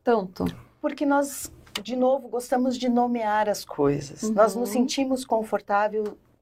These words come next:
Speaker 2: e acolhidos quando nós conseguimos encontrar um sentido para determinados acontecimentos, né? Então, assim, é, é mais fácil,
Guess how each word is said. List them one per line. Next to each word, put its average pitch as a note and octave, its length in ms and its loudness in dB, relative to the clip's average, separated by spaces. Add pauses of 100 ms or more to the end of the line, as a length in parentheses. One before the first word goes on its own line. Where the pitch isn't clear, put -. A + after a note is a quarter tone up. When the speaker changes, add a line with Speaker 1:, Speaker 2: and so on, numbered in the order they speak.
(680)
Speaker 2:
e G#3 120 4
acolhidos F#3+ 800 0
quando G#3 280 2
nós G3+ 240 2
conseguimos A3 800 0 (540)
encontrar A3+ 720 0
um C4 140 -4
sentido B3 720 0
para A#3 420 0 (120)
determinados A3 720 2
acontecimentos, G#3+ 920 0 (840)
né? D#3+ 320 2
Então, G#3+ 320 0
assim, G3+ 380 -2 (500)
é, F#3+ 480 2
é G#3 80 -2
mais C4 320 -2
fácil, B3 580 -2